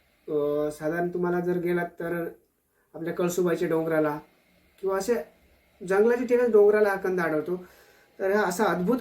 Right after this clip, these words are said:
कंद आहे. या कंदाचे फायदे तुम्ही ऐकाल तर अचंबित व्हाल. मंडळी, ह्या कंदामुळं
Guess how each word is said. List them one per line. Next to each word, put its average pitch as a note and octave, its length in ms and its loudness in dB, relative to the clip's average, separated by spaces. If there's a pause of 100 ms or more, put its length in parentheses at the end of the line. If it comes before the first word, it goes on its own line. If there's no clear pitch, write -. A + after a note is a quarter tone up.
कंद G#3+ 160 4
आहे. E3+ 300 -4 (320)
या A3+ 140 0
कंदाचे A3+ 380 2 (100)
फायदे E3+ 240 2
तुम्ही G#3+ 200 0
ऐकाल F3+ 300 -4 (160)
तर F3+ 160 -2
अचंबित F3+ 480 -4
व्हाल. D3+ 140 -4 (640)
मंडळी, G#3+ 300 4 (960)
ह्या A3 160 0
कंदामुळं F#3 680 0